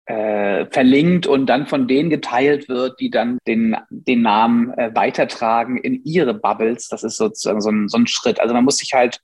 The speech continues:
vernetzen. Und ich glaube, das ist schon auch oft eine Entsprechung sozusagen der, des realen Netzwerks, das man auch vielleicht hat. Ja, aber man, ja, muss halt Buzz erzeugen.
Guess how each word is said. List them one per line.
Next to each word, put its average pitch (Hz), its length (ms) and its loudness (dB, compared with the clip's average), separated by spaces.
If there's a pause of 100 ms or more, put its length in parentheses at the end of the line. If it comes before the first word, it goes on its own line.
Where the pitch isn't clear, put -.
vernetzen. 110 640 0 (340)
Und 107 360 0
ich 101 100 -2
glaube, 120 300 2
das 131 120 -4
ist 135 120 -2
schon 147 200 2
auch - 140 -6
oft - 260 -4 (380)
eine 117 280 0
Entsprechung 113 680 -2
sozusagen 104 1000 -2 (120)
der, 98 300 2
des - 460 -2
realen 120 560 2
Netzwerks, 98 640 -2
das - 180 -10
man 104 140 -4
auch - 300 -6
vielleicht 95 380 -2
hat. - 240 -4 (960)
Ja, 107 180 2
aber 120 180 2
man, 117 500 2
ja, 110 120 4
muss 107 180 2
halt 123 200 0
Buzz 127 240 0
erzeugen. 98 640 -4